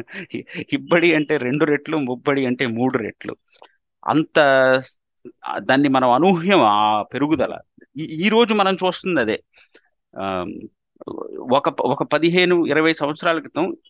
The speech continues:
ఆ, ఇరవై, ఇర-, పాతిక సంవత్సరాల క్రితం అనుకోండి, ఓ-, తెలుగులో టీవీ ప్రసారాలు ఎన్ని, ఎంత, ఎంతసేపు వచ్చాయి రోజుకి? ఆ,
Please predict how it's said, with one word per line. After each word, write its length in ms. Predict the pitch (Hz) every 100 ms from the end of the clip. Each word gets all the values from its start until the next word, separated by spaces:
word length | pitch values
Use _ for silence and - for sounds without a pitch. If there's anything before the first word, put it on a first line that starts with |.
| _ _ _ _ _ _ - 104
ఆ, 340 | 101 95 92 - _ _ 107
ఇరవై, 260 | 120 143
ఇర-, 480 | 143 85 92 123 - -
పాతిక 260 | 139 160
సంవత్సరాల 400 | - 170 165 165
క్రితం 220 | 143 143 123
అనుకోండి, 360 | 110 107 101
ఓ-, 280 | 107 120 110
తెలుగులో 580 | - 151 185 196 - - - - - _ _ -
టీవీ 240 | 190 214
ప్రసారాలు 500 | 214 175 190 170 175
ఎన్ని, 280 | 156 160 -
ఎంత, 220 | 135 151
ఎంతసేపు 460 | 135 151 165 170 151
వచ్చాయి 240 | - 147
రోజుకి? 560 | 131 147 135 - 143 - _ _ _ _ _ _ - 110
ఆ, 300 | 107 107